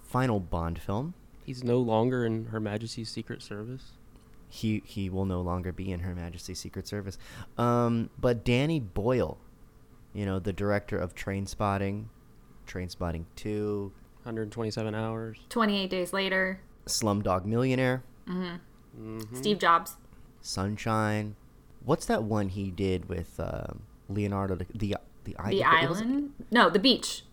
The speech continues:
Speaker 1: The Beach. He did The
Speaker 3: Yeah.
Speaker 1: Beach. Um, so Danny Boyle has a very deliberate style. Uh, how do we feel about a Danny Boyle Bond film?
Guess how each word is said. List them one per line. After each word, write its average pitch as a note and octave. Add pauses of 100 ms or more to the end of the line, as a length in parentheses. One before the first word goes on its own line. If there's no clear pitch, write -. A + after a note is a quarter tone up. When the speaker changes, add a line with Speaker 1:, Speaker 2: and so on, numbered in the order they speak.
(400)
Speaker 1:
The F#2+
Beach. A2 (120)
He G2+
did F2+
The F#2+
Speaker 3:
Yeah. -
Speaker 1:
Beach. G2+ (500)
Um, F#2+ (680)
so A2+
Danny C3+
Boyle A#2
has G2
a G2
very G2+
deliberate G2
style. G2 (800)
Uh, F#2
how A#2+
do C3+
we B2+
feel A2
about F#2+
a F#2+
Danny F#2+
Boyle F2
Bond D#2+
film? -